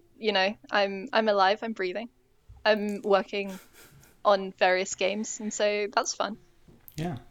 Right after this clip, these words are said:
Speaker 2: that's a good, uh, good attitude to have. Um,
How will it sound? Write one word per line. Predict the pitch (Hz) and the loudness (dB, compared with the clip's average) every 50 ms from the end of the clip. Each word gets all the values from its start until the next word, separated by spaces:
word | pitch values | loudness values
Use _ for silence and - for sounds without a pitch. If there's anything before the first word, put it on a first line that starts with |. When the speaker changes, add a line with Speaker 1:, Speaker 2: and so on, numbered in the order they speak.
| - - _ _ | -20 -20 _ _
Speaker 2:
that's | - 123 120 123 - | -4 -4 -2 0 0
a | 135 127 127 127 127 127 127 - - | 2 4 4 2 2 0 -6 -12 -6
good, | - 131 127 127 127 | -2 0 2 4 4
uh, | 123 120 117 120 117 117 - - | 4 4 4 4 2 0 -2 -2
good | - 131 139 127 | 0 2 2 2
attitude | 123 - - 120 120 120 120 120 - - 120 - - | 0 -4 -4 -4 -2 -2 -2 -2 -2 -4 -6 -6 -8
to | - | -12
have. | - - 123 123 127 - - - - _ _ - _ - - - - - - - _ _ _ - | -14 -12 -12 -12 -12 -12 -16 -20 -20 _ _ -20 _ -20 -18 -18 -18 -18 -20 -20 _ _ _ -2
Um, | 147 143 143 143 143 139 139 139 147 143 131 | 4 6 8 8 8 8 6 4 0 -4 -8